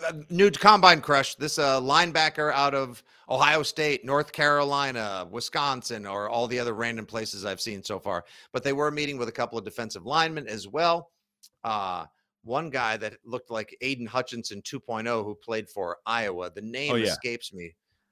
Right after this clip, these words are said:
Speaker 1: Uh,
Speaker 2: It's
Speaker 1: you, you know what I'm talking
Speaker 2: Van, Van,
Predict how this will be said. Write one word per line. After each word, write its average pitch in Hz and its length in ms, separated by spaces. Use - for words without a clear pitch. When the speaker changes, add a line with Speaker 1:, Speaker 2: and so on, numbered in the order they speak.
Speaker 1:
Uh, 101 220
Speaker 2:
It's 110 100
Speaker 1:
you, 135 140
you 135 80
know 139 80
what 131 80
I'm 127 60
talking 127 340
Speaker 2:
Van, 120 540
Van, 92 120